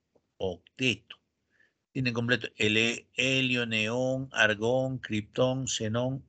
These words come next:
y radón. ¿Por qué? El primer nivel de energía está lleno, el segundo, en el neón, el segundo nivel de energía está lleno, en el argón, el tercer nivel de energía está lleno, en el criptón,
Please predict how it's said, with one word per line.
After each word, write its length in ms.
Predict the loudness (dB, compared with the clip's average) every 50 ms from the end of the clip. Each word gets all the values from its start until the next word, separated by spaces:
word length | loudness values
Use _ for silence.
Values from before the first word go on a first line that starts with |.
| _ _
y 160 | -4 -2 0
radón. 460 | 2 4 4 4 4 2 0 -4 -4
¿Por 160 | 0 0 2
qué? 320 | 6 6 6 6 6 0 _ _ _ _ _ _ _ _ _ _ _ _ _ _ _ _ _
El 320 | 4 6 6 8 6 4 2
primer 340 | 0 -2 2 4 6 6 6
nivel 300 | 4 2 2 2 4 4
de 80 | 2
energía 380 | 0 0 -2 -4 0 0 2 2
está 200 | 2 2 2 2
lleno, 560 | 2 2 2 2 2 2 0 -2 -2 -4 _
el 200 | -6 -4 -2 -2
segundo, 460 | -2 -2 -2 -2 -2 -2 -2 -2 -2 0
en 200 | 0 0 0 2
el 140 | 0 0 2
neón, 480 | 2 4 4 4 2 2 0 -2 -6 -4
el 140 | -2 -2 0
segundo 400 | 0 0 -2 0 0 2 0 2
nivel 300 | 2 2 2 2 2 2
de 80 | 2 0
energía 360 | 0 -2 -4 -2 -2 -2 -2
está 220 | 0 0 0 0
lleno, 400 | 0 2 2 2 2 2 0 -4 -6 -12 -20 -20 -20 -20 -20 -20 -2 4
en 200 | 4 6 6 8
el 120 | 8 10
argón, 520 | 10 8 8 8 8 8 8 6 4 -2 -10 -16 -20 _ _ _ _
el 200 | -4 -2 -2 0
tercer 420 | 2 2 2 2 4 4 4 4 2
nivel 340 | 0 0 0 2 2 2 2
de 80 | 2
energía 420 | 0 0 -2 -4 -4 -2 0 0 0
está 220 | 0 0 -2 0
lleno, 520 | 0 2 2 2 2 2 2 0 -2 -4 -8 -16 -20 -20 _ _ _ 0
en 240 | 2 4 6 6
el 140 | 8 6 6
criptón, 1300 | 6 6 4 4 4 6 8 10 12 12 12 10 10 8 6 4 2 2 0 0 0 -2 -2 -4 -4